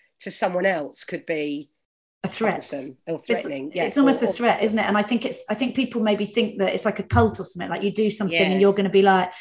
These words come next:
Speaker 2: "Yeah, I went on this mindfulness course and I've been told to recruit you now."
Speaker 1: Yes.
Speaker 2: So when we start <laughs> talking about it, actually,
Speaker 1: Yeah.
Speaker 2: yeah, uh, you're gonna be wearing a, a frock and,
Speaker 1: And I
Speaker 2: and,
Speaker 1: don't wanna
Speaker 2: yeah.
Speaker 1: wear a badge for a-, any particular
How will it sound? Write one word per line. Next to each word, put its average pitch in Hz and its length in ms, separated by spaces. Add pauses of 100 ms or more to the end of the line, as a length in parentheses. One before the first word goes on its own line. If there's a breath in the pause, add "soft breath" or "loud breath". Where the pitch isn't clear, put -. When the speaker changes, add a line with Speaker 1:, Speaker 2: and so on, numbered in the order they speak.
(140)
Speaker 2:
"Yeah, 190 120
I - 20
went 202 160
on 190 60
this 180 140
mindfulness 190 540
course 175 320
and 185 80
I've 180 140
been 175 140
told 175 300
to 180 100
recruit 175 340
you 185 260
now." 160 400 (220 loud breath)
Speaker 1:
Yes. 202 320
Speaker 2:
So 180 60
when 190 120
we 196 120
start - 260
<laughs> - 80
talking 247 320
about 185 320
it, 170 60
actually, 185 500
Speaker 1:
Yeah. 202 280 (340 loud breath)
Speaker 2:
yeah, 180 420
uh, 185 140
you're 190 120
gonna 196 140
be 175 120
wearing 170 300
a, 170 220
a 170 60
frock - 380
and, 170 220
Speaker 1:
And 285 120
I 311 120
Speaker 2:
and, 330 80
Speaker 1:
don't 254 200
wanna 240 160
Speaker 2:
yeah. 226 60
Speaker 1:
wear 220 220
a 214 60
badge 214 500 (320)
for 226 220
a-, 226 140 (160)
any 233 320
particular 220 680